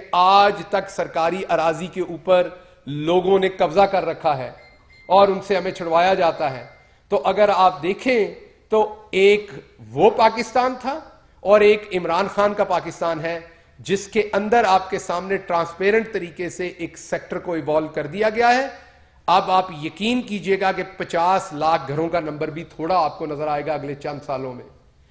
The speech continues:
अगले चंद सालों में अब आप मुड़ के देखेंगे तो पचास लाख घर आपको एक बहुत छोटा number नजर आएगा। कल जो जुल्फी बुखारी साहब ने किया, ये अरस्तु साहब ने फरमाया ये पहले भी होता था, बिल्कुल होता था। आप अपार्टमेंट बनाते थे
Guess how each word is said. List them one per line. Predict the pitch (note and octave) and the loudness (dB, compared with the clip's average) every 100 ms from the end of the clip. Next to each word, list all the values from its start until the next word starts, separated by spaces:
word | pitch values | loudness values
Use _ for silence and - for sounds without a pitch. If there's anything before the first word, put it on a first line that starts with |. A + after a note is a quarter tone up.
| _ - | _ -6
अगले | E3+ G3 G3 | -2 2 0
चंद | G#3 A3 A#3 | 2 0 2
सालों | A#3 G3+ G#3 | 0 0 2
में | G#3 | 0
अब | G3+ F#3+ | 2 0
आप | F#3 | 0
मुड़ | D3+ E3 | -2 -2
के | E3 G#3 | 2 2
देखेंगे | F#3+ F#3 F#3+ G3+ | 2 -2 -2 -2
तो | G3+ | -2
पचास | F3 D#3+ F3 F3+ F#3 | -4 0 0 0 0
लाख | F#3 | 0
घर | A#2+ C#3+ E3+ | 0 -2 0
आपको | E3 G3 | 0 -2
एक | F3+ C#3 | -6 -6
बहुत | F#3 - | -6 -8
छोटा | - F3+ E3+ G3 | -6 -4 0 0
number | F3 D#3+ D#3 | 0 -4 -6
नजर | D3+ D#3 | -4 -2
आएगा। | D3 C#3+ C#3 B2 - - _ - | -2 -2 -6 -8 -10 -20 _ 0
कल | E3 F3 | 0 2
जो | F3+ | -2
जुल्फी | D#3+ E3+ F#3+ | -2 -6 -8
बुखारी | D#3+ E3+ F3 F#3+ | -4 0 0 0
साहब | F#3+ F#3+ | 0 0
ने | G3+ | -2
किया, | G3+ G3+ G#3 A3 - - - _ _ | -2 2 2 2 -4 -18 -20 _ _
ये | F#3+ G3 G#3 G#3 | 2 8 8 8
अरस्तु | F3+ F3+ F3 G#3+ | 6 0 0 -6
साहब | G3+ G3 G3 | 2 2 4
ने | G3+ | 0
फरमाया | F#3 F3 F3+ | -2 0 0
ये | G3+ G3+ | 2 0
पहले | F3+ F3 G#3 | 0 0 0
भी | G#3 | 0
होता | F3 F3 D#3 | 0 0 -2
था, | D3+ | -2
बिल्कुल | B2 G3+ G#3 A#3+ | 0 0 4 4
होता | G#3+ G#3 G3 | 4 4 0
था। | F#3+ | 2
आप | F#3 | 0
अपार्टमेंट | F#3 F#3 F3+ F3 G3+ F3+ | 0 2 2 0 -4 -4
बनाते | F3+ E3+ G3+ G3+ | -4 -2 -2 -2
थे | B3+ D4+ | -2 -6